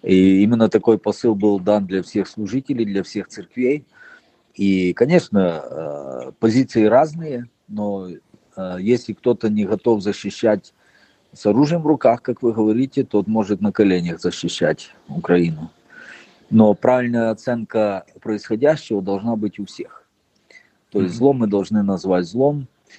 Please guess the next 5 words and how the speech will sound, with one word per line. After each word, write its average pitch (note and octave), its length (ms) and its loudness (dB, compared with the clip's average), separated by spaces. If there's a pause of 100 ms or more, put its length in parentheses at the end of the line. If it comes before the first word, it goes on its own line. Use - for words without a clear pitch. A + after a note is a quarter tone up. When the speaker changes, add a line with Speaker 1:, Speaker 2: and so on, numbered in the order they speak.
(140)
Speaker 1:
агрессию F#2+ 580 0
агрессией, A#2 600 2
аннексию F#2+ 540 -2
аннексией, A#2+ 680 -2 (480)
независимо, G#2 920 0